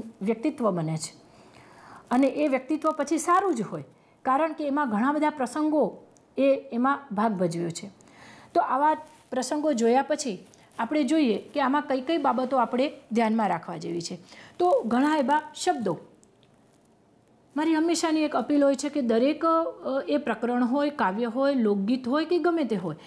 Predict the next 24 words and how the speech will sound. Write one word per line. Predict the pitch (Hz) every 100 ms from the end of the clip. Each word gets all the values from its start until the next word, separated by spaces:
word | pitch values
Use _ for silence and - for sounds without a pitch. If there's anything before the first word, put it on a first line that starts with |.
| - - 220
દરેકની | 233 302 349 349 349
અંદર | 302 302
તમે | 311 294 262 294
પહેલાં | 285 240 262
શબ્દો | 254 - 233 240 302 156 - - _ _ _ _ _
ક્યાંક | - 294 302 -
તમને | 285 277
અઘરા | 214 226 269
લાગતા | 277 262 - 254
હોય, | 247 247 247 - _
ક્યાંક | 294 285 277
તમને | 262 247
સમજાય | 226 208 202 202 254
ન | 247
હોય | 240 240 240 247
એવા | - 196 226 277
લાગતા | 247 233 -
હોય, | 233 240 233 - -
એ | 302
દરેકને | 269 214 220 311 320 330
તમે | 311 240 262
નોટમાં | 247 214 220 247 269 -
એક | 254 214
જગ્યાએ, | 208 202 233 269